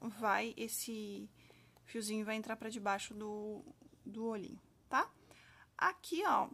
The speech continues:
ficou uns detalhezinhos aparecendo do fio, a gente esconde com a agulha. E agora, a gente vai fazer do outro lado a mesma coisa, tá bom? Exatamente quando, como a gente fez aqui, a gente vai fazer do outro lado. Vamos achar aqui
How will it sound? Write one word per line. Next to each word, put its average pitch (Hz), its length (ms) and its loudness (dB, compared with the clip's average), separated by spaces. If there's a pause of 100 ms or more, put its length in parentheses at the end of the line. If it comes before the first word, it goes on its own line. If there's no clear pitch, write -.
(120)
ficou 277 280 0
uns 226 460 0
detalhezinhos 214 680 -2
aparecendo 208 680 -2
do 240 140 -4
fio, 262 600 0
a 220 40 0
gente 220 300 -4
esconde 208 420 -4
com - 140 -6
a 220 80 2
agulha. 233 640 0
E 277 200 4
agora, 208 520 6
a 214 40 0
gente 226 160 -2
vai 226 120 0
fazer 220 280 -2
do 208 140 -2
outro 214 380 2
lado 247 320 4
a 240 100 2
mesma 233 400 0
coisa, - 400 -10 (560)
tá - 100 -12
bom? 226 260 0
Exatamente 240 560 2
quando, 214 380 -2
como 214 220 -4
a 208 40 -4
gente 208 220 -6
fez 196 220 -4
aqui, 214 200 -6
a 226 80 0
gente 226 140 -4
vai 226 120 -2
fazer 220 280 -4
do 220 120 -2
outro 220 300 0
lado. 202 300 0
Vamos 202 280 -2
achar 190 320 0
aqui 175 400 -6